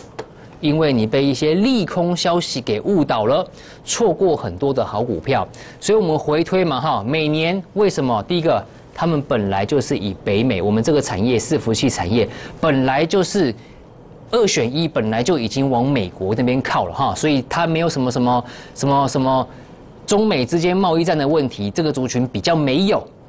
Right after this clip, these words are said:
那这一档股票来，三六九三的银邦，当初我们在跟你讲的时候，是我跟你讲嘛，我说，所以其实外资回过头来，他其实也会针对这些个股做一些初步的研究，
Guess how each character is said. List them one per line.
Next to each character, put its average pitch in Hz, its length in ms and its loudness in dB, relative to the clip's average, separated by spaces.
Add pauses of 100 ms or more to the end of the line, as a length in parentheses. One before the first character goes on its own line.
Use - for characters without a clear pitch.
(360)
那 220 120 0
这 262 220 -2
一 254 80 0
档 208 180 0
股 160 160 -2
票 156 240 0
来， 139 240 -2 (340)
三 214 300 0
六 214 160 4
九 123 160 -2
三 170 200 0
的 160 140 0
银 131 240 -4
邦， 156 300 -2 (240)
当 202 160 2
初 214 180 0
我 175 100 2
们 110 100 -2
在 151 120 0
跟 147 140 -2
你 147 140 0
讲 110 160 -2
的 95 100 -4
时 104 180 -6
候， 123 140 0
是 147 140 -2
我 117 100 2
跟 117 100 2
你 123 120 2
讲 117 180 0
嘛， 92 100 -4
我 110 120 -2
说， 202 200 2 (460)
所 220 260 2
以 233 100 0
其 - 160 -4
实 190 160 0
外 196 240 2
资 180 240 0
回 147 240 0
过 165 200 0
头 107 260 -2
来， 98 240 -2 (840)
他 226 220 -2
其 175 200 -2
实 170 220 0
也 127 100 0
会 151 140 2
针 156 240 0
对 156 140 0
这 139 100 -2
些 147 160 0
个 160 180 0
股 95 160 -6
做 151 220 2
一 147 60 4
些 147 200 0
初 220 340 0
步 202 200 2
的 123 140 2
研 98 260 -2
究， 123 240 0